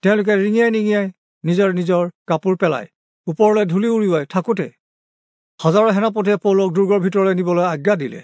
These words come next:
আৰু তেওঁৰ অহিতে মানুহবোৰে কি কাৰণত এনেদৰে আতাহ পাৰিছে, সেই বিষয়ে জানিবলৈ তেওঁক চাবুকেৰে কোবাই সুধিবলৈ আজ্ঞা দিলে।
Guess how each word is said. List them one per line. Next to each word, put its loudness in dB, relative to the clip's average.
আৰু -2
তেওঁৰ 2
অহিতে 0
মানুহবোৰে 0
কি -4
কাৰণত 0
এনেদৰে -2
আতাহ -4
পাৰিছে, -2
সেই 4
বিষয়ে 0
জানিবলৈ 0
তেওঁক -2
চাবুকেৰে 0
কোবাই 0
সুধিবলৈ -2
আজ্ঞা -2
দিলে। -8